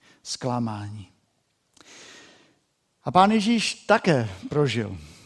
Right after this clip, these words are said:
On se jednou svých učedníků zeptal, také vy chcete odejít?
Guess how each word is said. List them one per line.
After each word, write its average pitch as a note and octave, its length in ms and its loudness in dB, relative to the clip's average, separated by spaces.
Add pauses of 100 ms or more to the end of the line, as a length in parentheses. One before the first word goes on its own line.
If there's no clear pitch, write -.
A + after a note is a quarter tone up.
(100)
On D3 120 2
se F#3 120 2
jednou F#3 280 6
svých F3 220 2
učedníků F3+ 460 2
zeptal, E3 580 2 (1700)
také - 280 -4
vy A#2+ 100 -4
chcete B2+ 320 -10
odejít? A#2 480 -10